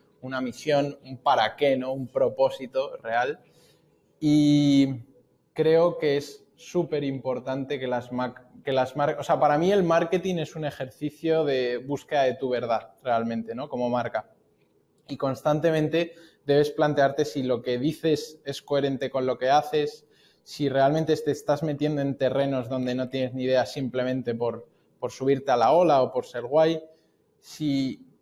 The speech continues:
además soy capaz de elevar creativamente, ¿no? Tengo un e-, tengo un equipo que entiende y empatiza con lo que realmente somos,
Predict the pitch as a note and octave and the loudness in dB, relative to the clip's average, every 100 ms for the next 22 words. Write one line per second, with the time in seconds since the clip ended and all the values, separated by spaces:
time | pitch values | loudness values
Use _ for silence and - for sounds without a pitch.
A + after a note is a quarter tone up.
0 | _ B2+ C3 C#3 D3 E3 D3+ - - - | _ -4 -2 0 2 2 0 -6 -18 -10
1 | - C#3+ D3 C#3 D#3 C#3+ C#3+ C#3+ - - | -4 0 0 4 2 4 2 2 0 -10
2 | - C#3 C#3 C#3+ D3 C#3 C3+ - _ - | -8 -4 0 2 2 0 -6 -16 _ -6
3 | C#3+ C3 C3 C#3 C3+ C#3 C#3 C3 C3+ C3 | -2 -2 0 -2 0 -2 -4 -4 -6 -6
4 | C3+ C#3 C#3 C3+ C3+ C3+ C#3 C#3+ C3 C#3 | -6 -6 -6 -8 -12 -14 -10 -8 -8 -6
5 | C#3+ C3 B2+ A#2 - - D3 D#3 D3 C3+ | -4 -4 -4 -8 -10 -4 0 2 2 2
6 | C3 B2+ B2 B2 A#2 C#3 - C#3 B2+ B2 | 2 0 0 -2 -2 -6 -4 -4 -4 -4
7 | B2 A#2+ A#2+ A#2+ B2 C3+ C#3 C3 - - | -4 -4 -4 -2 -2 -2 -6 -6 -8 -8
8 | C#3+ C#3 B2 - | -6 -6 -8 -12